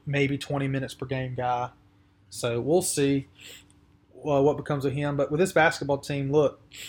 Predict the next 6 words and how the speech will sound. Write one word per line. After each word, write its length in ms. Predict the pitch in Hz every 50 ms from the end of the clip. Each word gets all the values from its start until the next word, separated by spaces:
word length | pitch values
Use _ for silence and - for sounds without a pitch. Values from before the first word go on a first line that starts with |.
| - - - - - - _ - - _ _ _ _ _ _ _ _ _ _ _ _ _ _ _ _ _ -
your 100 | 170 190
projected 540 | 190 - 170 147 143 180 196 196 - 220 196
starting 340 | - - 185 180 180 175 165
five 400 | - 170 156 151 147 147 135 123
right 320 | 131 135 135 135 - 131
now, 360 | 131 123 123 117 117 - -